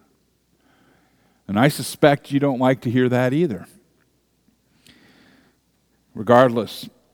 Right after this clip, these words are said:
that is what the Bible says about us. And understanding that is the very first step to our salvation. You see,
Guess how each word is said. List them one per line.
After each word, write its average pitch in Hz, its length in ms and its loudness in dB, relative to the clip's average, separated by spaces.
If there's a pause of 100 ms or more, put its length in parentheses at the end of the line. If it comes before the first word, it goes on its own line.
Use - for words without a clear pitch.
(340)
that 113 260 0
is 113 140 -6
what 117 220 0
the 110 80 -4
Bible 107 420 0
says 127 680 -2 (500)
about 123 360 0
us. - 500 -16 (1700)
And 110 120 -4
understanding 113 1080 0 (140)
that 110 560 0 (320)
is 117 220 -2
the 107 280 0 (600)
very 139 240 4
first 147 440 -4
step 185 520 0 (1080)
to 131 160 0
our 123 180 4
salvation. 143 760 -2 (1800)
You - 80 -8
see, 139 420 2